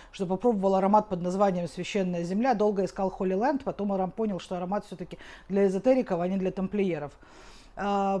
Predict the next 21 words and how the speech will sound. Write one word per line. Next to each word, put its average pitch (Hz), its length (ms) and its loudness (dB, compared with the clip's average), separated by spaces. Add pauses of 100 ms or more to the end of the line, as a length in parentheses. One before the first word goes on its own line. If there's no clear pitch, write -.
поэтому 226 600 2
вот, 214 380 -4
э, 185 280 0 (1700)
этот 277 280 2
называется 202 1160 0 (1400)
Morning 196 440 2
Star. 135 380 -6 (160)
И, - 60 -8
конечно, 269 680 4
шутки 262 320 -2
про 214 160 0
Люцифера 226 600 2
завозите, 196 400 0
пожалуйста, 180 420 -4
в - 60 -14
чат, 359 300 2
потому 202 300 -2
что 208 140 -6
Люцифер, 196 460 -2
Morning 180 400 0
Star, 330 380 4